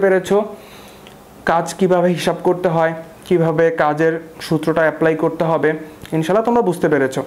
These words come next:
এবার আসি আমরা কাজের প্রকারভেদে। কাজ মূলত তিন প্রকার,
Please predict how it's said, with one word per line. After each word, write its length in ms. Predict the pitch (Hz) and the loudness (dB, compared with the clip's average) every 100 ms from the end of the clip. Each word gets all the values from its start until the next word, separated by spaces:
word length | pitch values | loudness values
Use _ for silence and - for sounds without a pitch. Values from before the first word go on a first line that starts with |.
| - - - - - - - 233 | -10 -20 -20 -20 -20 -20 -6 0
এবার 140 | 220 214 | 2 2
আসি 120 | 202 226 | 0 0
আমরা 120 | 220 220 | 0 0
কাজের 220 | 185 202 202 | 2 2 2
প্রকারভেদে। 480 | 202 196 143 131 - - - - - - | 0 0 0 -2 -4 -14 -20 -20 -12 -2
কাজ 180 | 208 226 226 - - | 2 2 -2 -6 0
মূলত 280 | 185 196 196 233 233 | 2 2 2 0 2
তিন 120 | 233 220 | 2 2
প্রকার, 260 | 196 143 | 2 0